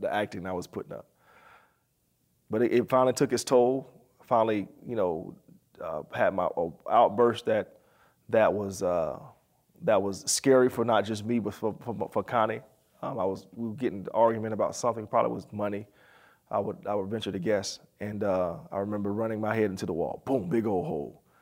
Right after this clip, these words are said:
And so once that happened, she called Uncle E up, she called Emmett up,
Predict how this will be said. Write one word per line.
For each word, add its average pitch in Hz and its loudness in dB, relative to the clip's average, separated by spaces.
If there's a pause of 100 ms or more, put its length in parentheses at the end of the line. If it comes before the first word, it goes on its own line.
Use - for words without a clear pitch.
(580)
And 101 -10
so 98 -2
once 113 0
that 113 6
happened, 110 2
she 113 -4
called 110 4
Uncle 110 -2
E 113 4
up, 110 4 (380)
she - -20
called 101 2
Emmett 107 0
up, 92 -2